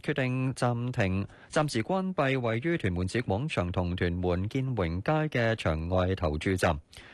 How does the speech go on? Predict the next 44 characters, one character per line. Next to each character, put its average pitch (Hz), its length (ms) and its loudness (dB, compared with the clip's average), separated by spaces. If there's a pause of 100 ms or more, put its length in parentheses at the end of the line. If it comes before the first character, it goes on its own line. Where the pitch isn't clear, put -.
(240)
馬 110 100 2
會 131 140 0
話， 123 300 2 (600)
至 220 120 -4
於 247 100 0
其 127 240 -2
他 214 160 -4
嘅 156 180 0
場 110 280 0
外 123 120 0
投 104 220 0
注 151 180 0
處， 143 340 0 (380)
將 214 300 0
於 214 300 4
各 160 260 -4
日 139 180 0
間 190 240 -2
賽 143 240 0
事 123 220 -2
日 117 60 0
暫 113 400 -2
停 87 240 -2
開 127 200 0
放， 101 300 2 (100)
而 101 100 -4
喺 123 360 0
夜 117 160 0
馬 113 320 0
賽 123 320 -2
事 113 200 -2
日 104 260 2
就 113 260 0
由 90 300 2
中 165 260 -4
午 - 20 -2
十 127 120 -4
二 113 240 -2
點 131 260 0
至 - 160 -4
到 123 300 2
下 110 160 0
晝 120 260 0
六 110 140 0